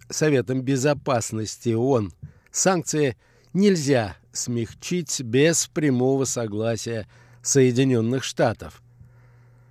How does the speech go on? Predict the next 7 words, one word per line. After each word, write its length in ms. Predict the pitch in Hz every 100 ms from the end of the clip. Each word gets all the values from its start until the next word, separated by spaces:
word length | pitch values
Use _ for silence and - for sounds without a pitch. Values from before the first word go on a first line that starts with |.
| _
А 140 | - 165
значит, 580 | 208 220 185 185 139 -
нынешний 800 | 139 139 156 160 147 123 139 139
санкционный 920 | 123 160 156 139 - 151 135 131 120
режим 480 | 120 131 123 180 185 - - - _ _ _
сохранится 1120 | - - 214 196 190 143 143 127 - 131 110 -
еще 760 | - 131 135 - - 131 135